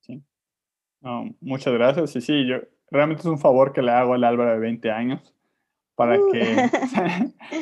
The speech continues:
Speaker 1: se animen más, porque yo creo que es maravilloso tu historia, o sea, y que la compartas, el hecho de que llegaste como una profesional,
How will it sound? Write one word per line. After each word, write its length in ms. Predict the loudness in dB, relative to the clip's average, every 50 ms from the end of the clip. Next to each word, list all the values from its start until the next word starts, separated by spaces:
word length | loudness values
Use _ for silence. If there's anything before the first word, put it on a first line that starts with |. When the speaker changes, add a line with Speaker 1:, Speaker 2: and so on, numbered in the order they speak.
| -8 -10 -10
Speaker 1:
se 140 | 0 0 2
animen 260 | 2 2 2 2 2
más, 180 | 2 2 2 2
porque 160 | 0 2 2 2
yo 120 | 0 0
creo 120 | 0 0 0
que 20 | 0
es 220 | 0 -2 -8 -6
maravilloso 640 | -2 0 2 2 2 2 0 0 0 0 -2 -6 -4
tu 80 | -8 -10
historia, 480 | -10 -6 -4 -2 0 0 0 0 -2
o 60 | -2 -6
sea, 120 | -8 -14 -16
y 100 | -14 -12
que 80 | -8 -8
la 120 | -8 -8
compartas, 520 | -8 -12 -6 -4 -4 -4 -4 -6 -10 -8 -8
el 60 | -8
hecho 200 | -8 -6 -6 -6 -6
de 140 | -6 -8
que 180 | -12 _ -12 -10
llegaste 460 | -8 -8 -2 -2 -2 -2 -2 -6 -10 -12
como 200 | -10 -12 -10 -10
una 180 | -12 -12 -10
profesional, 760 | -10 -12 -12 -12 -14 -14 -14 -12 -6 -4 -4 -4 -4 -8